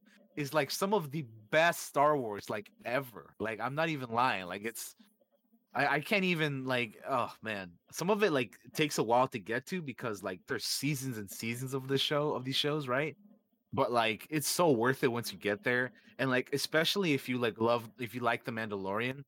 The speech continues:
there's a lot of tie-ins from The Mandalorian to the animated stuff, so it's, it just makes it, it adds to your experience. It makes it even better. But anyway, I've been, we've been taking them through that. We're on season six. It's been fun. I, I, I enjoy doing that every, every Saturday that we do that.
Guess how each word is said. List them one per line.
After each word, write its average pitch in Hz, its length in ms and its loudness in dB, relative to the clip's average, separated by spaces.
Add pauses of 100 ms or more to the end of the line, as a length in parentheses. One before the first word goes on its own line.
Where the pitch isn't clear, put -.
(380)
there's 120 180 0
a 120 60 -4
lot 120 180 4
of 123 120 0
tie-ins 113 480 -2
from 113 120 -8
The 104 60 -6
Mandalorian 101 640 -2
to 107 100 -10
the 95 140 -6
animated 104 460 -6
stuff, 120 320 -6
so 95 140 -6
it's, 90 300 -8
it 98 160 -8
just 98 200 -12
makes 98 240 -6
it, 101 140 -6
it 120 140 -2
adds 131 340 -2
to 131 100 -4
your 113 140 0
experience. 101 480 -8
It 92 60 -20
makes 101 220 -10
it 101 80 -8
even 90 200 -10
better. 82 300 -8 (540)
But 123 100 2
anyway, 98 300 -2 (400)
I've 120 100 0
been, 123 100 -4 (120)
we've 123 120 -2
been 117 120 -8 (160)
taking 156 280 0
them 135 120 0
through 131 160 0
that. 117 240 2
We're 110 80 -2
on 107 80 -4
season 117 240 -6
six. 107 360 -2
It's 101 100 -14
been 101 140 -14
fun. 87 320 -6
I, 90 160 -8
I, 92 220 -8
I 87 60 -8
enjoy 90 300 -8
doing 90 300 -12
that 82 140 -6
every, 80 200 -12
every 82 260 -12
Saturday 82 640 -6
that 78 120 -12
we 78 100 -16
do 80 160 -12
that. 80 200 -8